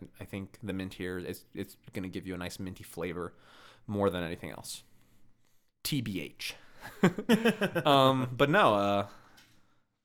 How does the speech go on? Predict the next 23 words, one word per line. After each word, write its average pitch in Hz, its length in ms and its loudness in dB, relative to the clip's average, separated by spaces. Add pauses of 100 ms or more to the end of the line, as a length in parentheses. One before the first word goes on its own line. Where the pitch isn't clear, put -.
(1000)
Kurupi 131 320 0
Compuerta 127 400 -2
Especial, 123 540 0
it's - 140 -10
tasty. 98 500 -6
Um, 92 200 -6
it's 92 120 -8
bitter, 120 340 2
it's 101 140 -2
minty, 98 600 -4
it's - 360 -10
very, 110 360 0
very 104 280 -2
earthy. 95 360 -6
I 208 100 2
think 339 200 -2
it 170 80 4
is 170 100 4
complex. 107 500 -4
I 139 80 0
think 170 200 -4
it 117 100 -2
is. 67 220 -8